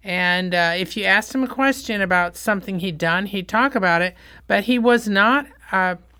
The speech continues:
someone who bragged about his accomplishments. That's something that was very, very striking about him.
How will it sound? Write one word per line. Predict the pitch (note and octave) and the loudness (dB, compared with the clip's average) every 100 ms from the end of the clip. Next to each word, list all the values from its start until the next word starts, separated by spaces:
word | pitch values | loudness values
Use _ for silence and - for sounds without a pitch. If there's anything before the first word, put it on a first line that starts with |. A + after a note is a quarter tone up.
| - | -20
someone | - A#3 A3 G#3+ | -4 0 0 0
who | G3 | -2
bragged | E3 E3 F3+ G#3 G3 | -2 2 2 2 -2
about | F3+ F3+ E3+ | -2 0 0
his | D#3+ | -4
accomplishments. | D3 - G3 F3+ D#3+ - - - | -6 -4 -4 -4 -8 -12 -16 -4
That's | G3 A3 - | -2 -2 -2
something | A3+ G3+ G#3 F#3+ | -4 -2 -4 -4
that | E3 | -6
was | D#3+ D3 | -8 -10
very, | D3 F3+ G3+ G3+ F#3 - - _ - - _ F3 | -4 0 2 2 -2 -8 -18 _ -20 -20 _ -10
very | E3 G3+ G#3+ G#3 | 0 4 4 2
striking | F#3+ - D#3 C#3+ B2+ D#3 C#3+ | -2 -4 -2 -2 -4 -10 -6
about | D3+ C#3+ C3+ C3 | -4 0 -2 -2
him. | C#3+ | -10